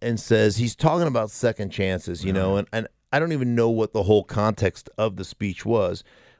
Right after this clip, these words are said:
Speaker 1: but he was like, "I believe in second chances, you know? I believe, you, like, you wanna kick these kids to the curb, right? Oh, he makes one mistake and we're kicking him to the curb, and I believe in,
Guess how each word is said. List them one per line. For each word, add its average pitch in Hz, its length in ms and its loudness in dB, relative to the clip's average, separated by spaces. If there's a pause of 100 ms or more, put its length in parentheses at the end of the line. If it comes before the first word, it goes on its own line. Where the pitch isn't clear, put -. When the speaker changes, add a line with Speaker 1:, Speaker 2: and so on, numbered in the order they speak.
Speaker 1:
but 131 100 2
he 156 60 4
was 147 100 0
like, 135 220 -2
"I 147 100 0
believe 156 380 -2
in 120 80 -2
second 87 340 -4
chances, 87 520 -8
you 107 100 0
know? 120 240 0 (340)
I 139 100 2
believe, 151 400 0
you, 120 160 0
like, 127 200 0 (180)
you 131 140 -4
wanna 156 160 2
kick - 360 -4
these 127 200 -2
kids - 320 -2
to - 80 -16
the - 100 -8
curb, 147 500 -2 (760)
right? 117 360 4
Oh, 135 160 6
he 143 80 4
makes 151 260 -4
one 139 200 0
mistake 139 380 2
and 117 100 2
we're 110 80 2
kicking - 300 -4
him 123 100 2
to 107 80 0
the 98 100 -2
curb, 151 360 2
and 120 100 0
I 127 60 0
believe 120 680 0
in, 104 180 2